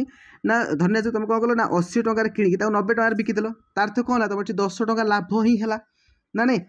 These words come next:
ତ ଏଠି କ'ଣ ହେବ? ଅପସନ୍ ୱାନ୍ ହେବ, ଏଠି ଦଶ ଟଙ୍କା ଲାଭ ହେବ। ଓକେ, ଅତି ସହଜ ପ୍ରଶ୍ନ ପିଲାମାନେ, ଏଗୁଡ଼ାକ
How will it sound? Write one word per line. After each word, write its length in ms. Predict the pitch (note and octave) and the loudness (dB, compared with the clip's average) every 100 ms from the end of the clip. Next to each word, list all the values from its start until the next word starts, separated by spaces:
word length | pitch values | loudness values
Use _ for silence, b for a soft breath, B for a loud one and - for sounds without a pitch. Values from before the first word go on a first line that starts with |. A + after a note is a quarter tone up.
| _ | _
ତ 20 | F#3+ | -4
ଏଠି 80 | F#3+ | 0
କ'ଣ 100 | A#3+ | 2
ହେବ? 100 | A3+ | 2
ଅପସନ୍ 280 | D#3 - F3 | 0 0 2
ୱାନ୍ 140 | E3 D#3 | 2 4
ହେବ, 60 | C#3+ | 2
ଏଠି 160 | D3 G#3+ | 0 -2
ଦଶ 220 | C#3+ C#3 D#3+ | -2 -2 -4
ଟଙ୍କା 220 | C3 E3+ | -4 -6
ଲାଭ 240 | D#3 G#2+ D3 | -6 -4 -4
ହେବ। 160 | A2 G2+ - - _ _ _ - | -4 -8 -14 -20 _ _ _ -4
ଓକେ, 140 | F3 | -2
ଅତି 220 | E3+ G#3 A#3 | -2 0 0
ସହଜ 280 | F#3 E3 E3+ | 0 0 0
ପ୍ରଶ୍ନ 220 | D3+ C#3+ | -2 -2
ପିଲାମାନେ, 220 | B2+ C#3 F3 | -2 0 0
ଏଗୁଡ଼ାକ 300 | F#3 A3 | 0 0